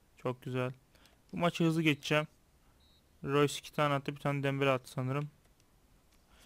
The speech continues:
Evet, şimdilik şöyle yapacağım. Burada Emre Mor'un bir tanesini Dante Rigo yapacağım bu arada.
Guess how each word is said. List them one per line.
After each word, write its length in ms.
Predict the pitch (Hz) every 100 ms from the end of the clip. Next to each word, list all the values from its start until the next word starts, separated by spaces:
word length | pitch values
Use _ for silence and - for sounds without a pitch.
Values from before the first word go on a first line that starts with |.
| - _ _
Evet, 200 | 147 143
şimdilik 720 | - - 151 139 - - - - _ _ _ _ _
şöyle 440 | - - 156 156 151
yapacağım. 460 | 135 - 147 156 - _ _ _ _ _ - _ _ -
Burada 140 | 139 -
Emre 300 | 160 151 156
Mor'un 360 | 151 156 156
bir 40 | 151
tanesini 440 | 151 143 147 151
Dante 280 | 143 139 139
Rigo 180 | 139 135
yapacağım 440 | 123 - 123 120
bu 40 |
arada. 400 | 120 120 127 147